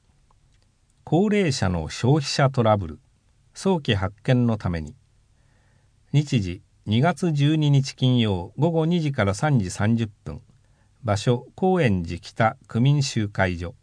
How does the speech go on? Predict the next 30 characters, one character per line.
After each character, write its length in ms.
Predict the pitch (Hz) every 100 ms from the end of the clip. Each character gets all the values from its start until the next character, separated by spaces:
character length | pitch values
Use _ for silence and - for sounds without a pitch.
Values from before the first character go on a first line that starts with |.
| _ _ _ _ _ -
高 220 | 175 170
円 160 | 117
寺 140 | 92 90
北 380 | - - 107 -
三 360 | - 117 156
の 120 | 160 160
二 160 | 170
十 240 | 151 135 98
五 140 | 110
の 160 | 101 85
九。 280 | - 110 76 - _ _ _ _ _ _ _ _
講 160 | 156
師 160 | 139 123
は、 220 | 107 101 - _
杉 300 | - 127 143
並 280 | 170 165 160
区 280 | 143 107 101
消 240 | - 131 160
費 100 | 147
生 260 | - 160
活 240 | 143 151 139
サ 160 | -
ポ 200 | 127 147
ー 60 | 139
タ 200 | 139 127
ー 40 | 120
グ 100 | 113
ル 180 | 101 90
ー 20 |
プ、 260 | - 92